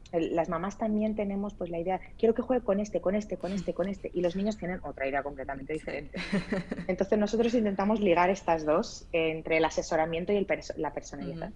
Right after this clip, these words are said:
Speaker 2: Ujú, qué bueno.
Speaker 1: Se manda esta caja de juguetes,
Speaker 2: Ujú.
Speaker 1: em, todos los juguetes vienen envueltos, pues, en estas bolsitas,
Speaker 2: Vale,
Speaker 1: que
Speaker 2: para
Speaker 1: son
Speaker 2: los que nos
Speaker 1: bolsitas
Speaker 2: escuchan, es una bolsa de tela. <laughs>
Speaker 1: Sí, exactamente, una bolsa de tela que viene con nuestro logo, muy mona y...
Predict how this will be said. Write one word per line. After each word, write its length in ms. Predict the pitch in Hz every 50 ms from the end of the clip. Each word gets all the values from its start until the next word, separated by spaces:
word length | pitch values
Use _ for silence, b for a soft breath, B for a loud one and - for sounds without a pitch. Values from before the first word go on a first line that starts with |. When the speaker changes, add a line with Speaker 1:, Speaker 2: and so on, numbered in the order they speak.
| - 139
Speaker 2:
Ujú, 40 | -
qué 60 | -
bueno. 260 | 160 156 147 147 151 - - - -
Speaker 1:
Se 160 | - - 196
manda 260 | 190 190 208 208 233
esta 560 | 240 240 - 240 233 226 226 226 226 220 214 -
caja 280 | 233 220 - - 220
de 80 | 208 208
juguetes, 720 | - - 220 202 233 247 247 - 220 269 285 - - - - - - - -
Speaker 2:
Ujú. 260 | 175 175 170 190 247 - - - - -
Speaker 1:
em, 540 | 165 165 160 160 160 160 156 165 165 160 -
todos 180 | - - 196
los 160 | 208 220 220 -
juguetes 300 | - 220 214 214 202 190
vienen 240 | 208 202 202 202
envueltos, 540 | 196 196 190 190 202 202 190 - 180 170 170
pues, 380 | - - 165 156 151 - - - - -
en 240 | 175 160 156 160 156 - - - - - - - - - - - - -
estas 280 | - - - 196 185
bolsitas, 680 | 175 180 180 170 - 220 208 - 208 247 - - - - - - -
Speaker 2:
Vale, 240 | - 160 147 143 147
Speaker 1:
que 80 | - 180
Speaker 2:
para 100 | 165 156
Speaker 1:
son 60 | 151
Speaker 2:
los 80 | 156 175
que 60 | 185 165
nos 20 | 160 - 156
Speaker 1:
bolsitas 160 | 196 190 180
Speaker 2:
escuchan, 480 | - - 170 170 170 - - 170 165
es 140 | 160 160 156
una 140 | 156 156 156
bolsa 340 | 156 156 151 - 156 151 156
de 100 | 156 151
tela. 300 | - 160 160 165 196 240 - - - -
<laughs> 360 | 214 180 196 - 175 180 -
Speaker 1:
Sí, 380 | - - - 208 175 165 165 - -
exactamente, 540 | 175 175 - - 208 208 214 185 185 175 185
una 100 | 180 180
bolsa 200 | 175 185 190 208
de 100 | 175 165
tela 340 | 208 190 196 196 196 196 202
que 120 | 196 - 165
viene 200 | 165 170 165 160
con 160 | - 165 165
nuestro 260 | 160 156 - 175 156
logo, 280 | 160 180 190 180 185 185
muy 140 | 175 165
mona 380 | 165 180 190 190 185 185 202 208 -
y... 460 | 165 165 165 160 160 156 156 156 151